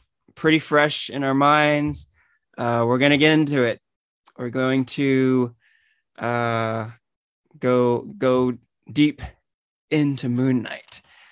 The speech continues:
Uh, so before we get into the show itself, maybe we can talk a little bit about, uh,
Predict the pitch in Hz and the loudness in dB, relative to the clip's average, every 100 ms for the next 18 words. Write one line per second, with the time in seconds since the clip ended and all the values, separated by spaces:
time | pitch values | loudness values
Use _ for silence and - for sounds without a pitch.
0 | _ _ - 127 123 147 135 135 - 180 | _ _ -4 -2 0 -2 -2 -4 0 2
1 | 226 214 185 170 147 139 135 - _ _ | 4 4 2 2 0 -4 -8 -16 _ _
2 | _ _ _ - 151 151 143 131 123 117 | _ _ _ -4 0 0 -2 -4 -6 -6
3 | - - 147 139 107 117 - 139 131 123 | -6 0 2 0 -2 -8 -4 0 0 -2
4 | 156 196 196 170 143 147 139 131 143 175 | -4 0 -2 -4 -6 -6 -4 -4 -2 0
5 | 170 135 127 147 - 131 117 123 123 120 | 0 2 2 2 -2 -8 -6 -4 -2 -2
6 | 101 - - _ _ _ _ _ _ _ | -6 -14 -18 _ _ _ _ _ _ _
7 | _ _ _ - _ _ _ - 131 127 | _ _ _ -20 _ _ _ -12 -8 -6
8 | 127 | -6